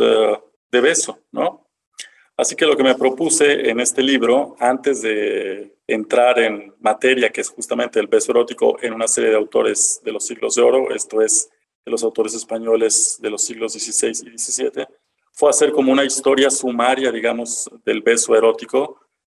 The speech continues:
Pues tienes razón, desde sus orígenes, o al menos desde donde lo encontré, este,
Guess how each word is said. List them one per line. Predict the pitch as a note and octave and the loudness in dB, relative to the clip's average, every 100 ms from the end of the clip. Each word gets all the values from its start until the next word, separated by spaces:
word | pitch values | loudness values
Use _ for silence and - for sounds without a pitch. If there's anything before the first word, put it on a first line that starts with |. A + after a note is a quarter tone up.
| _ _ | _ _
Pues | B2+ A2+ A#2 | 2 2 2
tienes | C#3 D#3 | 0 2
razón, | D3+ - D#3 | 0 2 2
desde | D#3 C#3 | 0 -2
sus | - - A#2 | -4 -2 0
orígenes, | A#2+ D3+ - D3 C#3+ | 0 0 0 0 0
o | |
al | A2 | 0
menos | C3 C#3 | 0 -2
desde | C3+ A2 A2 | -4 -4 -4
donde | A2 A2 | -2 -2
lo | A2 | -2
encontré, | A2 - A2 - A#2 C#3 C#3 C#3 B2 A2+ A#2 | -6 -8 -2 0 2 4 4 2 0 -2 -2
este, | A2+ - A2+ A2 G#2+ G#2 G#2 | -6 -6 -2 -2 0 -4 -8